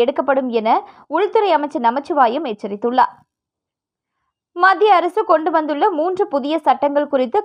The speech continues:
காவல்துறை உயர் அதிகாரிகளுடன் ஆலோசனை கூட்டம் புதுச்சேரி காவல்துறை தலைமை அலுவலகத்தில் உள்துறை அமைச்சர் நமச்சிவாயம் தலைமையில் நடைபெற்றது.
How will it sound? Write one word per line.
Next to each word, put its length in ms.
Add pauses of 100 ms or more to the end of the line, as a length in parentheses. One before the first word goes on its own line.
காவல்துறை 600
உயர் 260
அதிகாரிகளுடன் 720
ஆலோசனை 420
கூட்டம் 380 (300)
புதுச்சேரி 480 (100)
காவல்துறை 580
தலைமை 340
அலுவலகத்தில் 640
உள்துறை 380
அமைச்சர் 300
நமச்சிவாயம் 540
தலைமையில் 340
நடைபெற்றது. 440